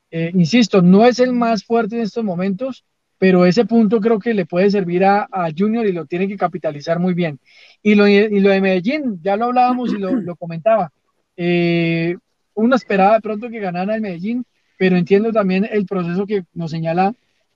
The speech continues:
Speaker 1: Joaquín viene haciendo ese equipo paraguayo. Vamos a ver qué le depara a los equipos colombianos, pero muchachos, la sensación, eh, pues, digamos que yo, yo soy un poco pesimista con, con el nivel del fútbol colombiano. ¿En qué sentido? Tenemos representantes es en,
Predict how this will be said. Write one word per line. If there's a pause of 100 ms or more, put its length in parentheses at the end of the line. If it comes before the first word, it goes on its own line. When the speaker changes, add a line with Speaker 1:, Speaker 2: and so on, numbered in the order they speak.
Speaker 1:
Joaquín
viene
haciendo
ese
equipo
paraguayo.
Vamos
a
ver
qué
le
depara
a
los
equipos
colombianos, (400)
pero
muchachos,
la
sensación, (520)
eh,
pues,
digamos
que (220)
yo,
yo
soy
un
poco
pesimista (200)
con,
con
el
nivel
del
fútbol
colombiano. (520)
¿En
qué
sentido? (280)
Tenemos
representantes
es
en,